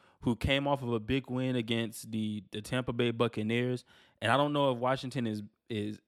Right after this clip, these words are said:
is back. I mean, I would, I would imagine they're probably not, 'cause especially losing Chase Young,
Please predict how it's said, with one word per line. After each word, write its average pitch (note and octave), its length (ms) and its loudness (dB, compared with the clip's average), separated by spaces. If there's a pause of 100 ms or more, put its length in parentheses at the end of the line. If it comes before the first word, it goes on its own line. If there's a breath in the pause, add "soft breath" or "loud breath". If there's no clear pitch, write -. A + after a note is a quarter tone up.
is G2+ 160 -6
back. B2 400 0
I B2 60 -2
mean, A#2 260 -2
I A2 100 2
would, A#2+ 300 0
I A2 80 0
would A#2 140 2
imagine A#2+ 420 0
they're A2 100 0
probably A#2 300 0
not, A#2 340 -2
'cause G#2 220 -6
especially B2+ 400 -2
losing A2+ 320 -2
Chase A#2 260 -4
Young, A#2+ 380 -2